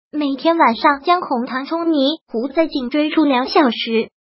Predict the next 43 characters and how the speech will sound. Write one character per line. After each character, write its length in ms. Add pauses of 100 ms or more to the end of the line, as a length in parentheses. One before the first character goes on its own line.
(240)
更 200
多 160
健 200
康 280
方 180
面 180
的 120
知 180
识， 360 (280)
欢 220
迎 280
点 200
击 40 (200)
上 200
方 220
关 220
注 140 (100)
按 260
钮。 400 (320)
想 240
要 140
了 240
解 200
哪 220
方 220
面 180
的 120
知 220
识， 360 (320)
留 220
言 180
告 180
诉 260
我 160
们 240
吧。 200 (340)
说 280
不 140
定 200
下 220
个 100
选 240
题 360